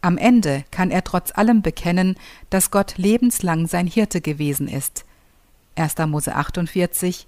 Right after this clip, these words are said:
Vers fünfzehn. Diesem Hirten dürfen auch wir unser Leben anvertrauen. Wagnis.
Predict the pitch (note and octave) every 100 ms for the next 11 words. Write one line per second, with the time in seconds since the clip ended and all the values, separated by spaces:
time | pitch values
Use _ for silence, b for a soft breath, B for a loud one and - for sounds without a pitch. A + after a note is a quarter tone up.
0 | - - F#3+ - F3+ D3 - - C3 C3
1 | - _ _ _ _ _ _ _ - -
2 | G#3 A#3+ A3 F#3+ E3+ - F3 F3 - _
3 | G#3+ G3+ A3 G#3+ - G#3+ G3 C#3 - -
4 | F3 G3+ G3 E3+ C#3+ - C3 - C3+ -
5 | C3 C3 C3 - _ _ _ _ _ _
6 | _ _ _ _ _ _ _ _ _ _
7 | _ _ _ _ _ _ - G3+ E3+ -
8 | C#3 A#2+ -